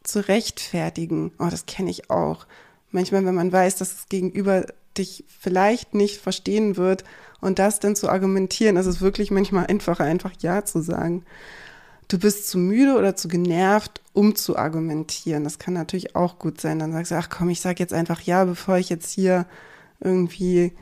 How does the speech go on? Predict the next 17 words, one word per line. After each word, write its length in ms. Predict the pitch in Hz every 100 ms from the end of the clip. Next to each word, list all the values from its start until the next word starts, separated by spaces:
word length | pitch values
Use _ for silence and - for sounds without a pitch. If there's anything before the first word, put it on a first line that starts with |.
| - - -
ähm, 460 | 175 180 175 170 165 -
ein 80 | 180
großes 360 | 180 185 175 -
Fass 340 | - 180 -
aufmache.“ 560 | 160 160 160 165 - 156 - - - -
Natürlich, 580 | 196 190 254 226 202 202
wenn 100 | 185
du 80 |
Nein 300 | 185 180 202
sagst, 260 | 208 180 185
kann 200 | - 190
die 200 | 190 - - -
Person 380 | 190 180 185 - -
vermutlich 800 | - 180 175 214 220 202 202 -
immer 280 | 214 233 -
enttäuscht 720 | 175 175 - 175 165 - -
werden. 380 | 160 156 156